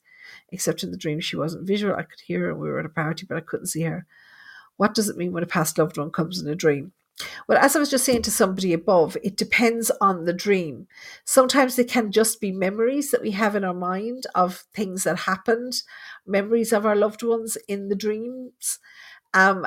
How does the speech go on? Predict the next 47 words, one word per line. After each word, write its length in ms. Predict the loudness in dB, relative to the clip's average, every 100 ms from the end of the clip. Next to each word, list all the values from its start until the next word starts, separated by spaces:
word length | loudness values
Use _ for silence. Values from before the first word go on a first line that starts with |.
| -2
and 180 | -2 0
you 100 | -2
know 280 | 0 0 2
that 120 | 0
when 160 | -2
you 120 | -2 -2
wake 260 | -2 4
up, 280 | 4 4 0 -12
you 120 | -12
feel, 520 | -8 -6 -2 -2 -4
you 100 | -6
know, 120 | -4 -4
you 160 | -4
feel 260 | -4 -2 -2
okay, 260 | -2 0
you 200 | 0 -2
feel 220 | -4 -6 -4
rested, 440 | -4 -4 -8 -8
you 60 | -8
feel 160 | -6
like 120 | -6 -6
it 60 |
was 140 | -8 -4
nice 400 | -4 -2 -4 -4
to 560 | -2 -2 -2 -2 -6 -10 -20 -20 _
have 260 | -2 -2 2
thought 320 | 4 4 4
about 280 | 2 0 0
them. 340 | -4 -4 -14 _ -20 -20 -20 -18 -6
But 160 | 0
the 60 | 2
ones 420 | 2 0 0 -2
where 80 | -2
you 200 | -2 -4
really 480 | -4 -4 -6 -6 -8
have 460 | -6 -4 -2 -2 -6
a 60 |
connection 580 | -10 -8 -8 -6 -8 -8
with 160 | -8 -6
spirit 500 | -4 -2 -2 -4 -8 -10 _ -20 _
are 60 | -4
the 140 | -2
ones 320 | -4 -6 -8 -6
where 100 | -6
you 120 | -8
feel 400 | -12 -14 -10 -10
exhausted. 1000 | -10 -12 -6 0 0 0 -4 -8 -10